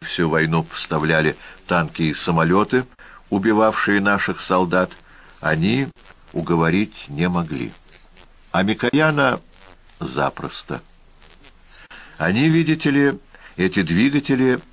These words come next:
не могли освоить, как сообщил Синедриону Микоян.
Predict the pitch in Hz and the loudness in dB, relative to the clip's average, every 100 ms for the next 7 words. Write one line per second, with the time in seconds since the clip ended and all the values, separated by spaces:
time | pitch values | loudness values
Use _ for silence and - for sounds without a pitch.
0 | 185 180 90 82 95 123 120 - 101 101 | -4 0 0 0 0 2 0 -2 0 4
1 | 82 65 - - - - - - 78 69 | 4 2 -6 -18 -20 -20 -20 -8 -4 -4
2 | - 76 71 - 87 85 - - 73 71 | -2 -2 -2 0 0 0 -2 -8 -6 -4
3 | 73 71 76 73 73 - 80 76 80 69 | -2 0 0 0 -6 -8 -8 -6 -4 -4
4 | 60 | -4